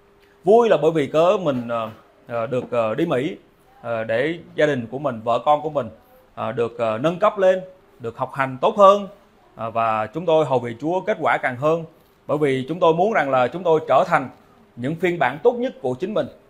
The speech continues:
Dĩ nhiên ở đâu chúng tôi cũng hầu việc Chúa được, ở Việt Nam hay là ở châu Phi hoặc là ở Campuchia hoặc là ở bất cứ quốc gia nào chúng tôi vẫn có thể hầu việc Chúa được. Nhưng mà để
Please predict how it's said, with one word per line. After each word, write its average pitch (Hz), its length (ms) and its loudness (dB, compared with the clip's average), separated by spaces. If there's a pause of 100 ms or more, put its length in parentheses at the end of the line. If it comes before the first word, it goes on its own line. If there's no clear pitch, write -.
(1800)
Dĩ 190 100 -2
nhiên 240 200 2
ở 240 100 4
đâu 233 320 10
chúng 247 120 -6
tôi 220 160 2
cũng 214 120 -2
hầu 180 140 2
việc 151 160 -2
Chúa 233 140 -2
được, 160 180 2
ở 180 140 4
Việt 170 200 -6
Nam 208 260 0
hay 202 100 2
là 160 80 2
ở 190 200 4
châu 214 220 0
Phi 226 220 2
hoặc 185 160 0
là 156 60 4
ở 190 40 2
Campuchia 220 720 0 (260)
hoặc 143 180 -2
là 135 100 2
ở 156 240 2 (420)
bất 254 180 6
cứ 302 60 0
quốc 311 160 0
gia 247 140 6
nào 185 300 2
chúng 226 100 -10
tôi 226 160 2
vẫn 185 160 2
có 226 60 4
thể 220 80 4
hầu 190 160 2
việc 165 200 0
Chúa 240 140 -8
được. - 240 -6 (1400)
Nhưng 254 140 2
mà 214 120 4
để 240 480 6